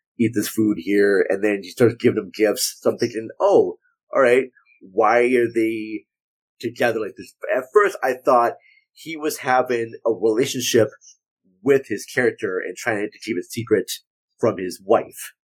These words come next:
And then it wasn't until a little bit later on when you find out that, no, he operated on his dad and he's, Barry Keogh-, Barry Keoghan's character is trying to get him to be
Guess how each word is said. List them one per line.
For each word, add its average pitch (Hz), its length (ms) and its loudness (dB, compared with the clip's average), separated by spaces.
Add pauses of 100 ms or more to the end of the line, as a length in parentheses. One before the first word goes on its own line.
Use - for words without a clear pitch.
(280)
And 98 160 -6
then 104 160 -2
it 110 100 4
wasn't 120 300 2
until 104 460 0
a - 20 -6
little 117 160 -2
bit 95 160 -2
later 104 300 -2
on 101 500 0 (300)
when 101 140 -8
you 95 160 -12
find 98 260 -2
out 98 300 0 (400)
that, 95 260 -4 (240)
no, 117 320 2 (120)
he 113 160 -6
operated 110 520 0
on 101 180 -4
his 98 200 -12
dad 95 540 0 (380)
and 85 580 -2 (600)
he's, 110 580 -2 (160)
Barry 113 240 2
Keogh-, 113 260 0 (260)
Barry 123 240 4
Keoghan's 110 380 -2
character 95 680 -2 (360)
is 92 520 -4
trying 107 260 -2
to 101 60 -6
get 98 240 -4 (600)
him 120 220 -2
to 110 100 -2 (120)
be 131 520 -6